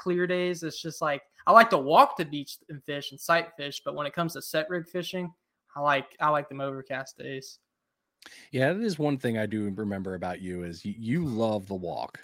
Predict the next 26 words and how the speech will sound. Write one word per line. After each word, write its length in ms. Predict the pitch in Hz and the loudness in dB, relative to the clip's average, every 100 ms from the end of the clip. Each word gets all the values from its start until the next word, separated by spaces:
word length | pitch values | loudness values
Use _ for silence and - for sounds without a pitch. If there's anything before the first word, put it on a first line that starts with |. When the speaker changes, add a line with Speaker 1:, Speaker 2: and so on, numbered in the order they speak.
| _ | _
Speaker 2:
You, 160 | 98 98 | -6 -2
you 240 | 107 123 | 0 2
are 160 | 104 95 | 2 2
all 200 | 117 123 | 2 2
about 240 | 117 110 | 2 2
Speaker 1:
Oh, 120 | 165 165 | 4 6
yeah. 200 | 143 131 | 4 0
Speaker 2:
wa-, 100 | 113 | -4
making 520 | - 67 107 117 123 127 | -8 -6 -2 0 0 -4
it 100 | 113 | -4
down 220 | 113 110 | -4 -4
to 60 | 101 | -6
the, 120 | 98 - | -10 -14
you 140 | 101 | -14
know, 140 | 76 76 _ | -14 -16 _
all 140 | 104 117 | -4 0
the 60 | |
way 80 | 117 | 0
down 140 | 113 | 0
to 60 | 110 | -2
the 80 | 98 | -2
Eglin 240 | 110 110 | -4 -4
line, 180 | 104 104 | -2 -2
if 120 | 98 | -4
not 140 | 95 80 | -6 -4
further. 340 | 123 117 107 | -2 0 -2